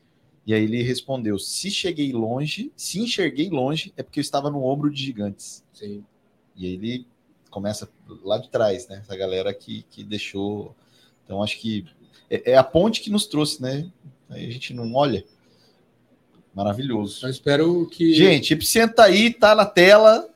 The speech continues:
Speaker 1: Se, se você não, não, se seu coração não,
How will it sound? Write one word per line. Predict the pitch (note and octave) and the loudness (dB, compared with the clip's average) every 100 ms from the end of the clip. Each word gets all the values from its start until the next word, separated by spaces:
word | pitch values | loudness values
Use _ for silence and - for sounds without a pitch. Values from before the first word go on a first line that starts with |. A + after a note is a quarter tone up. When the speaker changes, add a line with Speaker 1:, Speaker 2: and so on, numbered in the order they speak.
| _ - | _ -20
Speaker 1:
Se, | _ - E3+ - - | _ -14 -14 -18 -16
se | - F3 | -12 0
você | E3+ - G#3+ | 0 4 4
não, | B3+ C4 C4 G#3 | 4 2 0 0
não, | G#3 A3+ | 0 2
se | - - | 0 2
seu | - G#3 | 2 4
coração | A#3+ A#3 A#3 | 4 4 0
não, | A#3+ | -2